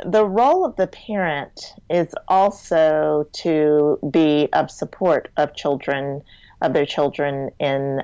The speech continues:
um, covenant discipleship. Um, children are asked to be, I mean, I'm sorry, parents are asked to be present for the first meeting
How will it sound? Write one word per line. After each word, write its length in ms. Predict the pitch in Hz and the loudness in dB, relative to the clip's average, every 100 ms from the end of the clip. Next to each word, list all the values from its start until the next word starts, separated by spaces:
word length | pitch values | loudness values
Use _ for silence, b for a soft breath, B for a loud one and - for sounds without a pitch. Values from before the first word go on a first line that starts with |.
| - | -4
um, 600 | 135 135 131 135 135 135 | -2 -2 -2 -2 -4 -6
covenant 400 | - 131 139 135 | -4 -2 0 -2
discipleship. 760 | 139 131 131 131 143 - 117 - - _ - B B B B B _ - | -2 -2 -2 -2 -6 -2 -4 -4 -10 _ -20 B B B B B _ -2
Um, 760 | 151 143 143 143 143 143 139 - - - | 0 2 2 2 -2 -4 -6 -10 -14 -4
children 520 | 190 175 180 170 165 | 2 2 4 2 2
are 160 | - | 2
asked 460 | 147 160 156 - - | 0 0 -2 -6 -12
to 100 | - | -6
be, 200 | 151 143 _ _ - - | -4 -6 _ _ -6 -4
I 40 | |
mean, 180 | 151 139 - - | -4 -4 -8 -10
I'm 80 | 147 | -8
sorry, 260 | - 135 131 | -2 0 -2
parents 640 | - - 294 151 - - - | -4 0 2 2 -2 -6 -4
are 140 | 147 - | -4 -2
asked 400 | 156 151 - - | -2 -2 -6 -10
to 120 | 156 | -6
be 140 | 147 | -6
present 680 | - - 233 220 147 160 - _ b b b - | -6 -2 0 0 -2 -6 -14 _ b b b -2
for 120 | 170 | 0
the 120 | 160 | 2
first 400 | 165 151 - - | 0 -2 -2 -8
meeting 460 | 180 151 190 277 | -6 -4 -4 -4